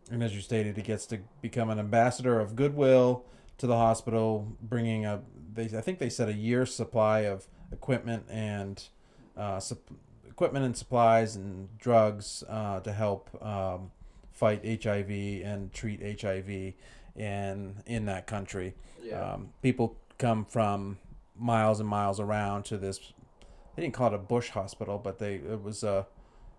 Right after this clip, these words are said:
Speaker 1: I mean, it's kind of a remote area.
Speaker 2: Yeah, remote
Speaker 1: And then,
Speaker 2: hospital.
Speaker 1: but that hospital is, is very, um, very much, uh, fighting and treating people for aids and
Speaker 2: Yeah.
Speaker 1: H I V. So,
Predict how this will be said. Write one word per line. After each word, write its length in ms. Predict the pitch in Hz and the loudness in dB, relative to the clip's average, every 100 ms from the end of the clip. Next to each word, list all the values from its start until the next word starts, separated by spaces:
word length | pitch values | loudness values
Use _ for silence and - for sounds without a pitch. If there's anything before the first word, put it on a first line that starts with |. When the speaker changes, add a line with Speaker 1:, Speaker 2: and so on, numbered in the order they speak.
| _ _ 120 | _ _ -4
Speaker 1:
I 60 | |
mean, 80 | 123 | -4
it's 100 | 110 | 0
kind 200 | 131 131 | 2 4
of 80 | 120 | 6
a 240 | 110 101 | 6 6
remote 400 | 107 117 117 113 | 0 2 4 4
area. 440 | 110 110 104 104 120 | 4 4 2 0 -2
Speaker 2:
Yeah, 100 | 120 | -4
remote 300 | 107 113 110 | -4 -8 -6
Speaker 1:
And 140 | 113 107 | -4 0
then, 200 | 104 101 | 0 -2
Speaker 2:
hospital. 160 | 98 123 | -4 -2
Speaker 1:
but 120 | 113 | 4
that 140 | 117 | 6
hospital 520 | 110 110 - 107 104 | 6 4 2 -2 -2
is, 80 | 98 | -4
is 240 | 92 110 95 | -4 -6 -4
very, 640 | 104 101 101 101 101 95 | -2 -2 -2 -4 -8 -8
um, 520 | 104 101 98 98 104 - - - | -8 -6 -6 -8 -10 -14 -10 -2
very 200 | 110 107 | 0 0
much, 500 | 104 101 - - - | -2 -4 -8 -12 -10
uh, 200 | 104 95 | -8 -8
fighting 500 | - 104 98 101 101 - - _ _ _ | -2 -2 -2 -6 -10 -14 -20 _ _ _
and 100 | 113 | -12
treating 340 | - 117 101 98 | -6 -6 -6 -8
people 380 | 104 92 98 95 | -12 -10 -10 -10
for 400 | - 92 87 - | -6 -6 -6 -8
aids 420 | 101 95 98 110 | -10 -8 -10 -10
and 120 | 95 | -4
Speaker 2:
Yeah. 100 | 92 | -4
Speaker 1:
H 80 | 98 | -2
I 120 | 87 | -4
V. 260 | 92 90 92 | -6 -10 -12
So, 300 | - 92 | -6 -6